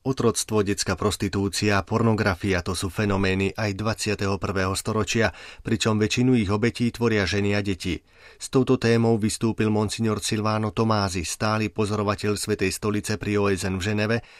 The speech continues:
počas dvadsiateho druhého zasadnutia Rady pre ľudské práva. Minimálne sto tridsaťšesť národností v sto osemnástich krajinách bojuje proti obchodovaniu s ľuďmi.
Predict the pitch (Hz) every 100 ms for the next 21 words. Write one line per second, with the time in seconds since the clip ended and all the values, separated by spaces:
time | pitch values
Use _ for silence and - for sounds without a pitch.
0 | - - 127 120 95 104 117 123 123 123
1 | 107 101 117 113 104 98 107 - 107 110
2 | 107 98 110 113 113 98 95 90 - 95
3 | 98 95 90 87 - - - - - -
4 | 131 131 120 117 110 - 127 123 120 -
5 | 110 - 110 - 110 110 113 104 98 95
6 | - 92 - 117 113 - 107 101 101 95
7 | - 95 - 110 113 113 113 113 98 123
8 | 123 113 107 107 - 104 - - - 101
9 | 98 98 98 95 104 95 101